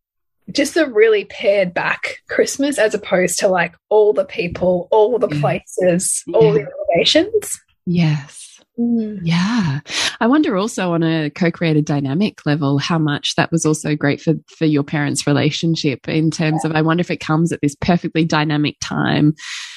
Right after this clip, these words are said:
Speaker 2: where maybe she needed to be rescued by your dad and he offered this fantastic out where she didn't have to, you know, there was a, a, a good reason that her family could identify with. So she avoided conflict with them
Speaker 1: Totally.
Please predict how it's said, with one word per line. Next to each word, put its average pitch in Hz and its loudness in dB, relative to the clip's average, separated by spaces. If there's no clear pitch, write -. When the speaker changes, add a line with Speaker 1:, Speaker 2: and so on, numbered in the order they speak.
Speaker 2:
where 180 2
maybe 170 0
she 185 -2
needed 165 0
to 180 -6
be 156 2
rescued 147 -2
by 147 -2
your 147 2
dad 139 -2
and 143 -2
he 151 -2
offered 151 -2
this 151 -2
fantastic 160 -2
out 156 0
where 151 0
she 165 0
didn't 147 2
have 156 -4
to, 151 0
you 208 2
know, 196 4
there 180 0
was 165 0
a, 151 0
a, 160 0
a 180 2
good 196 0
reason 170 -2
that 170 -2
her 151 0
family 147 0
could 160 -2
identify 160 -2
with. 170 0
So 156 -4
she 156 -4
avoided 151 0
conflict - -4
with 175 0
them 175 0
Speaker 1:
Totally. 285 4